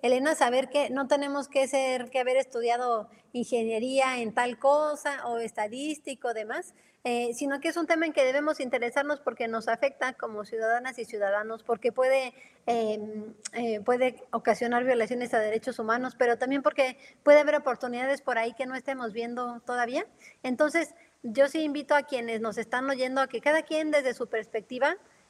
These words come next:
eh, desde su trabajo, desde su conocimiento, sea cual sea, se acerque a estos temas para ver concretamente a ellos cómo le podrían afectar o cómo le podrían beneficiar.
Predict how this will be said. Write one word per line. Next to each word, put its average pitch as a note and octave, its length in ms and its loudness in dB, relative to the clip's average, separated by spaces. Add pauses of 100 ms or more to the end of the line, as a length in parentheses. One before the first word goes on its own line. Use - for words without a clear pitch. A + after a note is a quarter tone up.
eh, A3 480 0
desde A#3 280 4
su A#3 140 -6
trabajo, A#3 600 2
desde A#3 420 0
su A3 200 -10
conocimiento, C4 960 0
sea D4 420 2
cual A3+ 180 0
sea, C#4 220 2 (460)
se A#3+ 360 0
acerque C#4 380 2
a C#4+ 80 4
estos C#4 240 -6
temas C4 320 -2
para G#3+ 260 2
ver A3 160 -4
concretamente C4 640 -2
a B3 40 0
ellos B3 220 -6
cómo B3 240 -10
le B3 120 -6
podrían G#3+ 340 -2
afectar A#3+ 600 -2
o A3+ 60 -6
cómo A#3 180 -8
le A#3+ 100 -6
podrían G#3+ 300 -6
beneficiar. A3 480 -12